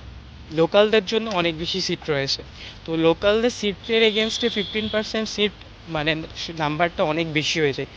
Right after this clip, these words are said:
আর বাংলাদেশ থেকে আহামরি অ্যাপ্লিকেন্টও পড়ে না। তো আর্টস ফ্যাকাল্টি, সায়েন্স ফ্যাকাল্টি এবং অন্যান্য ফ্যাকাল্টি মিলিয়ে যদি একশো জন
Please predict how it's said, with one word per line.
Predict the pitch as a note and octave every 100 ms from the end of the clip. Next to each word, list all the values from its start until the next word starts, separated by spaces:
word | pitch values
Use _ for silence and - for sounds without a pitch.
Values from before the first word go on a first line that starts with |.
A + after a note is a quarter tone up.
| - - - -
আর | D3 D3
বাংলাদেশ | D3 D#3 D#3 E3 F#3+ -
থেকে | G3 F3+
আহামরি | D3+ E3 F3+ F#3 G3
অ্যাপ্লিকেন্টও | D#3 - E3 E3+ E3+ F3+ E3
পড়ে | D3+ D3
না। | D3 - - - -
তো | D3 D3 D3+
আর্টস | D#3+ E3 D#3+ -
ফ্যাকাল্টি, | F3 F3+ E3+ F#3
সায়েন্স | F3 D3+ E3 -
ফ্যাকাল্টি | F3 D#3+ D#3 D3+
এবং | D3+ D3+ C#3+ D3+
অন্যান্য | D3+ D3 D3+ D3+ D3+ - - - -
ফ্যাকাল্টি | E3 D#3 D#3+ D#3 F3
মিলিয়ে | E3+ D3+ D3 A#2 -
যদি | - D3 D3+ D3 - - -
একশো | D3 - - F3+
জন | D#3+ E3 D#3